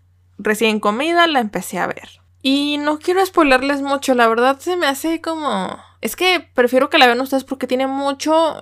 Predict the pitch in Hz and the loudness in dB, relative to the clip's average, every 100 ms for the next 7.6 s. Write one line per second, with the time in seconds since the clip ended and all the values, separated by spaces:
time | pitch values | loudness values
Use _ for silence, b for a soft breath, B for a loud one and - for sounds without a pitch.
0 | 226 - 262 311 320 320 349 370 339 233 | -10 -2 0 0 -2 -2 -2 -2 -2 -2
1 | 208 208 185 - _ _ _ _ 196 208 | -2 -2 -4 -6 _ _ _ _ -4 -2
2 | 208 226 277 269 208 196 254 269 - b | -2 -2 -2 2 2 2 -2 -4 -16 b
3 | b b b b b - 196 190 190 196 | b b b b b -6 -2 -2 -2 -4
4 | 196 202 240 208 190 - - 202 208 214 | -2 -2 -2 -2 -4 -6 -8 0 4 4
5 | 226 247 247 247 240 208 - 202 190 202 | 4 0 -2 -4 -2 -4 -4 -4 -2 -4
6 | 202 202 202 196 - - 196 202 - 233 | -4 -2 -2 -2 -4 -4 0 -2 -2 2
7 | 247 208 185 196 262 | 2 2 -2 -4 -6